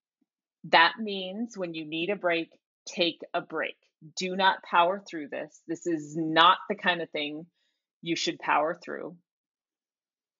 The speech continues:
And in fact, I won't just say, you know, "When you need a break, take a break." I'll just say, "Take a whole lot of breaks." Like,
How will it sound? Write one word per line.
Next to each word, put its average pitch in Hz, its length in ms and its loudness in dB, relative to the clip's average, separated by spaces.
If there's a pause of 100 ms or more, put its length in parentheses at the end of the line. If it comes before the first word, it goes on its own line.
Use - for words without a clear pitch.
(480)
And 214 120 8
in 202 160 2
fact, 240 460 0 (120)
I 214 100 2
won't 214 280 -6
just 202 220 -10
say, 175 480 2
you 170 120 -10
know, 165 120 -4
"When 170 180 -8
you 170 120 -8
need 208 320 0
a 196 60 0
break, 180 380 2
take 185 220 -2
a 175 40 0
break." 175 320 2 (380)
I'll 196 180 6
just 220 160 -6
say, 185 280 -2 (240)
"Take 277 260 6
a 311 60 2
whole 254 240 0
lot 240 180 4
of 196 100 -8
breaks." - 600 -12
Like, 208 260 -6